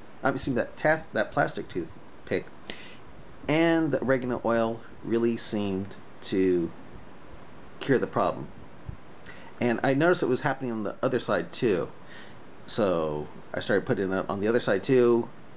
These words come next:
It was kinda weird. It was happening at the same time. Made me think maybe, uh,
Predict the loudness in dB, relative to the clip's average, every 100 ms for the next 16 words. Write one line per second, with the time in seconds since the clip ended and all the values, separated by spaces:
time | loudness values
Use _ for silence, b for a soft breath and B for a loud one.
0 | -14 -14 -4 -2 2 2 4 2 2 -2
1 | -2 -2 -2 -4 -4 0 0 0 -2 -4
2 | -4 -6 -2 -2 -2 -2 0 -2